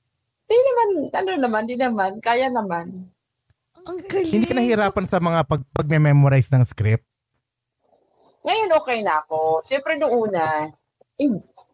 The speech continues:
Speaker 1: hindi mo naman alam eh, ano rin yun eh, may diskarte din yung kung paano eh. Kasi di ka naman basta-basta na lang nag-, nagbabasa. Ayun, parang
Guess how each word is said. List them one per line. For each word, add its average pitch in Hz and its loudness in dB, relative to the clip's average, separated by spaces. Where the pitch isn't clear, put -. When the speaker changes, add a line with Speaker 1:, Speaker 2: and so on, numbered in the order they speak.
Speaker 1:
hindi 247 -2
mo 277 2
naman 254 2
alam 214 0
eh, 185 0
ano 190 0
rin 185 0
yun 202 -2
eh, 185 0
may 175 0
diskarte 170 -6
din 170 -6
yung 175 -8
kung 170 -12
paano 160 -2
eh. 165 -6
Kasi 196 -2
di 190 -6
ka 202 2
naman 196 0
basta-basta 180 -4
na 170 0
lang 170 -2
nag-, 160 -6
nagbabasa. 160 -4
Ayun, 202 -2
parang 359 -2